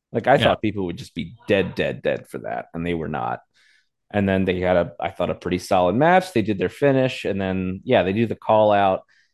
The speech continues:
Speaker 1: And it wasn't exactly clear to me at first if they were calling out another, if they were doing the Honky Tonk Man thing and
Speaker 2: Right.
Speaker 1: actually saying they were gonna have the match tonight, or if they were just setting up another, you know, another next challenger for her.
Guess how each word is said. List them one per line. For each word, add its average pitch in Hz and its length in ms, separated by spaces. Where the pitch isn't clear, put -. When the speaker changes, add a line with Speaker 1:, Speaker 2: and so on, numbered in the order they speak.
Speaker 1:
And 113 80
it 127 80
wasn't 185 280
exactly 147 420
clear 123 320
to 123 80
me 113 160
at - 100
first 104 440
if 113 240
they 110 100
were 107 140
calling 104 400
out 95 180
another, 95 460
if 113 120
they 104 100
were 95 80
doing 107 300
the 95 80
Honky 98 320
Tonk 95 280
Man 82 260
thing 76 440
and 87 100
Speaker 2:
Right. 95 80
Speaker 1:
actually 98 240
saying 95 320
they 92 100
were 87 120
gonna 87 160
have 95 240
the 90 80
match 90 420
tonight, 85 380
or 82 160
if - 100
they 87 100
were 82 120
just - 240
setting 80 280
up 78 220
another, 82 640
you 71 100
know, 60 140
another 90 380
next 90 340
challenger 92 580
for 71 300
her. 60 360